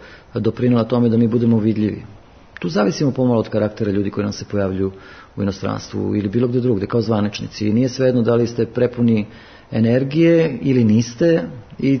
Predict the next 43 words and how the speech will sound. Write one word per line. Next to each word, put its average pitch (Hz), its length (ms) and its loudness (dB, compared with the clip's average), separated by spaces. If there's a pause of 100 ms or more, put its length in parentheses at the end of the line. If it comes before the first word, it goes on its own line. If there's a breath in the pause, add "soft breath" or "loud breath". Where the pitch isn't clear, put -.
sve - 220 -2
to 147 140 0
oni 139 120 2
nekde 127 320 0
primećuju, 110 520 -2
bez 117 280 0
potrebe 117 320 -2
da 110 80 2
sad 110 200 -4
sam 101 180 -4
sebe 101 300 -6 (120)
kvalifikujem, 107 460 -2
jer 117 100 0
sam 117 180 -2
sebe 113 240 0
ne 110 120 0
mogu - 200 -8
kvalifikovati, 104 640 -6
ali 107 320 2
imamo 135 220 2
rezultat. 143 380 -2 (880 loud breath)
A 104 100 -2
rezultat 131 420 0
je 147 80 2
da 135 300 4
su 131 160 -2
nas 120 140 0
primetili 117 500 0
unazad 104 300 0
dve 104 140 0
godine, 117 460 0 (480 loud breath)
da 113 100 0
nas 107 160 0
budno 123 240 2
prate 113 360 0
i 110 40 2
Evropska 110 280 0
komisija 107 400 -2
i - 20 -2
Ujedinjene 104 300 -2
nacije 131 500 0
i 123 80 2
mnoge 104 260 2